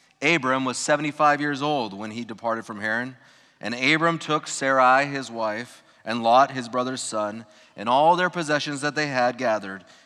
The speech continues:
and the people they had acquired in Haran, and they set out to go to the land of Canaan. It was through this text, it was through this scripture that God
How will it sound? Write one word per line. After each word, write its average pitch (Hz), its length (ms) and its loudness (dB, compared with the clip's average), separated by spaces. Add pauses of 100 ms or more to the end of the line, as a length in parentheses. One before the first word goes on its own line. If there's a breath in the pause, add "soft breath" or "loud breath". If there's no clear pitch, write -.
and 110 120 -6
the 123 60 0
people 151 340 -2
they 143 100 0
had 139 80 0
acquired 135 440 2
in 127 120 -8
Haran, 107 400 -6 (380 soft breath)
and 110 160 -6
they 120 80 0
set 156 320 0
out 127 320 4
to 120 100 -6
go 123 320 0
to 131 160 -10
the 110 80 -8
land 110 600 -4 (340 soft breath)
of 104 480 -2
Canaan. 85 480 -12 (1200 soft breath)
It 135 160 -6
was 135 520 2 (600)
through 175 340 -2
this 160 340 0
text, - 720 -2 (840)
it 95 60 -12
was 110 180 -8
through 143 280 -8
this 131 180 -6
scripture 101 640 -12 (800 soft breath)
that 104 240 -6
God 139 580 6